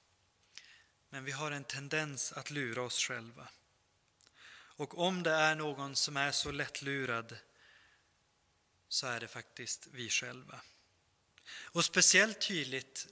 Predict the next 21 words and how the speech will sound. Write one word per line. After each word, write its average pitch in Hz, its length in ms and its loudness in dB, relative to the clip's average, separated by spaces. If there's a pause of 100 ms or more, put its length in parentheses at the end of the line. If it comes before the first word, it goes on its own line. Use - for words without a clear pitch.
tycker 156 300 -4
jag 139 300 -2
att 143 160 -8
det 147 80 -4
har 131 100 -2
märkts 131 920 0
i 139 140 -6
den 127 240 0
här 147 280 0
tiden. 135 600 -8 (2000)
Försöker 170 720 4
vi 151 720 -6 (100)
få - 200 -4
kontroll 147 800 -2
över 131 260 -4
det 123 260 -4
som 131 200 0
händer? 127 600 -12 (520)
Försöker 156 420 4
vi 170 340 -2 (300)
få 143 480 -4